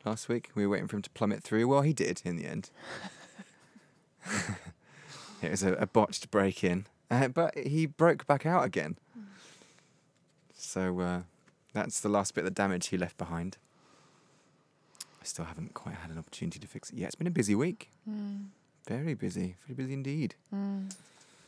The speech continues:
Speaker 1: Um, so we thought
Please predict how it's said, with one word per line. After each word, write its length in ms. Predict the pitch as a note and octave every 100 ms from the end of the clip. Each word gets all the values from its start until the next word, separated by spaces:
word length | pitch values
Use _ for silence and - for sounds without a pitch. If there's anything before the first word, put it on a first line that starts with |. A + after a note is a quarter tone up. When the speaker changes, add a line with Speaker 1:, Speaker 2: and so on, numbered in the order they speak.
| - _ _ G2
Speaker 1:
Um, 400 | F#2+ F#2 F2+ - _ _ _ _ _ _ _ - -
so 640 | - - F#2+ F#2+ F#2+ F#2 E2+
we 140 | F#2
thought 320 | G2+ B2+ A2